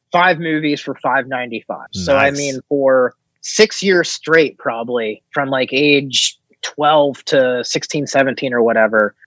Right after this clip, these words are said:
Speaker 1: every Sunday I would rent five movies. So, I mean, I'm seeing so many fucking movies in one year. And I'm getting a lot of inspirations. Like, you know, I remember when I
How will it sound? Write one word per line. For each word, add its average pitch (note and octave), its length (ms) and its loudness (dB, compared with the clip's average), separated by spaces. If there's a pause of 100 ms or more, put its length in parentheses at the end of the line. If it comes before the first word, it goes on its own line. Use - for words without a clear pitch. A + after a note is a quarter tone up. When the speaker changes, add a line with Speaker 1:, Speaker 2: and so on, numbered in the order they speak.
(140)
Speaker 1:
every E3 280 4
Sunday C#3 640 0
I C#3 100 2
would C3+ 160 2
rent A#2+ 320 -6
five A#2 260 -2
movies. A#2+ 540 -12
So, C3+ 800 0
I D3 80 -2
mean, D3 280 -4
I'm G#3 200 2
seeing C#3+ 360 -4
so D3 280 -2
many D3+ 200 -2
fucking C#3+ 380 -4
movies B2+ 540 0
in A#2+ 220 -4
one B2+ 280 -2
year. A2 420 -2 (220)
And B2 500 0
I'm D3 140 0
getting F3 260 2
a F3 80 4
lot E3 140 4
of D#3 80 -2
inspirations. C#3+ 1000 0
Like, B2+ 260 0
you C3 100 -4
know, B2+ 200 0
I B2 80 4
remember C#3+ 400 0
when C#3 120 0
I C3 80 2